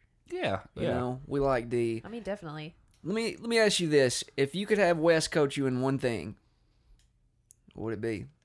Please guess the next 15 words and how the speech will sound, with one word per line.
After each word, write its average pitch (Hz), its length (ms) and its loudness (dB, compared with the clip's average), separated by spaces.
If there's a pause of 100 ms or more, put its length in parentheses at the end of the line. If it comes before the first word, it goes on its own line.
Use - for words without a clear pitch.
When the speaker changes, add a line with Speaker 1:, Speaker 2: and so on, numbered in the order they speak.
Speaker 2:
Swimming? 175 540 -4 (760)
Is - 80 -10
that 135 100 2
what 143 100 0
Speaker 3:
Mm, 165 220 -10
if, - 200 -8 (280)
like, 196 240 -8
anything? 262 600 -4
Speaker 2:
Anything. 135 680 2 (320)
Speaker 3:
Uh, 202 480 -2 (1040)
probably 247 480 -4
the 180 100 -8
mind 170 320 -8
games. 170 520 -14 (480)
Speaker 2:
Mm. 127 200 -6